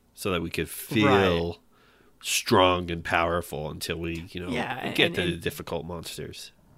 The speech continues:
Speaker 2: Just like with most games like that you're talking about, there are just regular little grunt enemies, and then there's the stronger ones. And it felt like, regardless of what enemy it was, it was going to take way too many hits to kill.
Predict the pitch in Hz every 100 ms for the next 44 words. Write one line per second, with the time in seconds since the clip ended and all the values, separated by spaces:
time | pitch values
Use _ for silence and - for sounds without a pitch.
0 | _ _ _ - 220 220 226 190 160 -
1 | _ _ _ - - - 131 135 151 139
2 | 139 127 120 117 123 117 113 110 156 190
3 | 143 120 107 107 _ _ _ _ - 147
4 | - 170 190 165 139 _ _ - 131 -
5 | _ 123 113 123 139 139 143 135 143 123
6 | 120 135 107 117 110 117 - 135 139 139
7 | 131 139 - 170 214 120 107 95 95 -
8 | _ _ - 156 151 - 175 175 160 -
9 | _ _ _ - 135 143 - 131 156 160
10 | - 127 131 123 110 139 160 175 190 190
11 | - _ _ _ - 151 160 143 - 135
12 | 127 120 - 123 113 - - 131 117 -
13 | 120 110 113 104 - 113 - 110 117